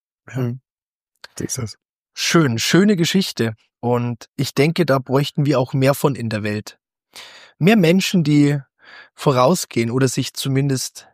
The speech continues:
Speaker 2: wirklich auch hinstellen und sich zeigen.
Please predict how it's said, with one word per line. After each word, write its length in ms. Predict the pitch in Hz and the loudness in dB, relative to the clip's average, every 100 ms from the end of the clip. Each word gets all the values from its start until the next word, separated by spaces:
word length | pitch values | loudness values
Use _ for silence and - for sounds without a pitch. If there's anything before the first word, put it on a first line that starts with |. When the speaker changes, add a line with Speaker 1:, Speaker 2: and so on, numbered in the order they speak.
| _ - | _ -6
Speaker 2:
wirklich 400 | 135 143 147 127 | -4 -2 -2 -4
auch 120 | 127 | -4
hinstellen 540 | - 165 - - 120 | 0 2 0 -2 -2
und 180 | 113 117 | -2 -6
sich 240 | - 131 - | -6 -10 -4
zeigen. 540 | - 139 165 127 107 | 0 2 0 -2 -8